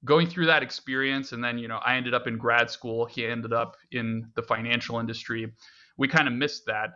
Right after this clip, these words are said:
Um, and then so when the financial crisis came, uh, we saw an opportunity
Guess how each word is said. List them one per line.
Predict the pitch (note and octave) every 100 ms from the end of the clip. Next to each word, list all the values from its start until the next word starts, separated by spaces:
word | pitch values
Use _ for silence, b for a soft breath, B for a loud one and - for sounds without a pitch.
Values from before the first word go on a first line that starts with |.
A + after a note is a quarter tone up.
| _
Um, | B2 A2+ A2 A2+ _ _ _ _ _ -
and | B2
then | A#2
so | A#2 C3+ B2
when | A#2+
the | A#2
financial | C#3 B2 C3+ C3+ C#3 A#2+
crisis | - A#2 A#2 A2+ -
came, | - A#2 A2+ A2+ B2 _
uh, | A#2+ A2 G#2 A#2
we | B2+ B2
saw | C3+ A#2+
an | A#2
opportunity | A#2+ A#2 A#2 B2 A#2+ A#2 A#2